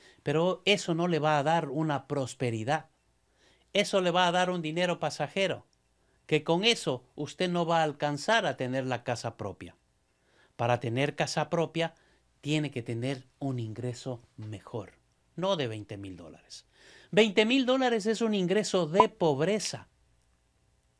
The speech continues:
Y aquí, en el país de las oportunidades, está prohibido ser pobre.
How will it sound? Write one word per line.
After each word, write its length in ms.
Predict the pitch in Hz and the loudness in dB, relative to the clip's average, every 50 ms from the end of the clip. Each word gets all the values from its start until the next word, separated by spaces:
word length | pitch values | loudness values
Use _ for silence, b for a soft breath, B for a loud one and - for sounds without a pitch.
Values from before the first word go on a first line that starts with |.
| _ _ _ _ _ _ _ _ _ _ - | _ _ _ _ _ _ _ _ _ _ 0
Y 120 | 175 180 | 4 6
aquí, 520 | 190 190 180 - - 285 285 220 120 - - _ _ _ _ _ | 6 6 4 2 2 2 2 2 0 -6 -10 _ _ _ _ _
en 240 | - 180 190 185 180 | 2 2 4 4 4
el 160 | 175 170 165 | 4 2 4
país 420 | 175 170 156 156 185 214 226 214 190 | 4 6 6 6 6 4 2 2 2
de 80 | 202 | 4
las 180 | 190 190 180 170 | 4 4 4 2
oportunidades, 1000 | 175 165 - 180 165 160 - 180 180 185 190 214 220 214 202 180 160 - - b b b b b | 0 0 0 -2 -2 -2 -2 -2 0 2 4 6 6 6 4 2 -2 -6 -8 b b b b b
está 460 | - - 180 175 - - 208 208 208 | 2 2 2 4 6 6 6 6 6
prohibido 640 | - 185 185 175 180 180 208 277 302 311 269 208 147 | 4 4 4 4 2 2 2 2 2 4 2 0 -2
ser 320 | - - 156 147 131 113 | 0 2 2 2 2 0
pobre. 460 | - 127 127 120 110 107 95 87 - | 0 0 0 0 0 -2 -6 -10 -14